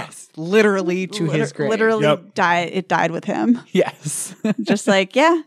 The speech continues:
Speaker 2: you know what? Whatever's going on there."
Speaker 1: That's between them.
Speaker 2: Yeah.
Speaker 3: But yeah, aside from groping someone while they're unconscious, like, the, you know, their,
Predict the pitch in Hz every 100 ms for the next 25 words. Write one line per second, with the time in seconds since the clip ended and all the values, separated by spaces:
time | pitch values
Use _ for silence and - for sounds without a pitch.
0 | - 202 214 214 233 247 254 _ _ 202
1 | 208 226 226 226 214 202 202 202 208 226
2 | _ - 151 - 139 143 135 110 104 135
3 | - - - 208 254 214 - 285 247 254
4 | 247 202 160 147 151 185 160 175 147 131
5 | 127 120 120 113 110 143 160 - 101 98
6 | - - 120 117 - 131 120 113 113 180
7 | 160 123 139 135